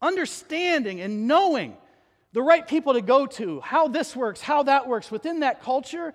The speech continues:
so that we can, that, that, that, that what we want to give them and the things that we think they need will get to the right hands. C M A Church is really good, guys. Really good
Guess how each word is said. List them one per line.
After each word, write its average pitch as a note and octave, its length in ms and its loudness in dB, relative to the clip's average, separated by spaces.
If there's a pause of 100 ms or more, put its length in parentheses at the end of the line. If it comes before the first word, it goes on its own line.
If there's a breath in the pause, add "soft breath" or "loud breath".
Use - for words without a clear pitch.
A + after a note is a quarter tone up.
(380 soft breath)
so - 160 -6
that C#4+ 100 -2
we D4 180 -2
can, C#4+ 200 -6 (180)
that, A#3+ 280 -16
that, A#3+ 160 -4
that, B3 180 -6
that A#3+ 160 -2 (360 soft breath)
what D#4 320 0
we D4+ 120 2
want D4 340 0
to C#4 100 -4
give D4 260 -4
them E4 240 0
and B3+ 140 -4
the A3 60 -4
things D4 300 -6
that C#4 120 -6
we D4+ 100 -2
think D#4 220 -6
they C4+ 120 -8
need C#4+ 140 -4
will B3+ 120 -6
get A#3+ 380 -4
to A3 100 -12
the G#3 80 -6
right F#3+ 200 -4
hands. A#2 520 -16 (1040)
C - 160 -6
M F#4 120 -2
A B3+ 120 -2
Church - 340 -10
is A#2+ 140 -18 (140)
really B3+ 440 -10
good, D#3+ 260 -18
guys. - 460 -20 (800)
Really G3+ 420 2
good A2 360 -10